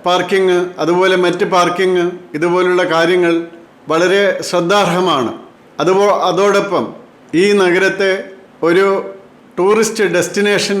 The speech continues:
ആക്കാനും ഒരു വിദ്യാഭ്യാസ ഹബ്ബാക്കാനും ഒരു ആസ്പത്രികളുടെ, ഏഹ്, ശൃംഖലകൾ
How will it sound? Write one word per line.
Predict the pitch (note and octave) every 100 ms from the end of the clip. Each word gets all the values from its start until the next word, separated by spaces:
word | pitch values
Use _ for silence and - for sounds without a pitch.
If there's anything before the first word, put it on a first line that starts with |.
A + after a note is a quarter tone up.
| F#3+ -
ആക്കാനും | D#3+ D#3+ F#3+ D#3 G#2 - - - - - - -
ഒരു | E3+
വിദ്യാഭ്യാസ | F3+ F3 E3+ G#3 F3+ G3+ F#3 G3+ E3+
ഹബ്ബാക്കാനും | B2 F3 F3 F#3+ F#3+ F3+ C#3 A2 G2 - - - - - - - -
ഒരു | E3 G3 G3 F3+ - - - - - - -
ആസ്പത്രികളുടെ, | E3+ F3+ A3 G#3 G#3 G#3 G3 G3 C#3 A#2 - - - -
ഏഹ്, | C#3 -
ശൃംഖലകൾ | - F#3 G3+ G#3 G3+ G3+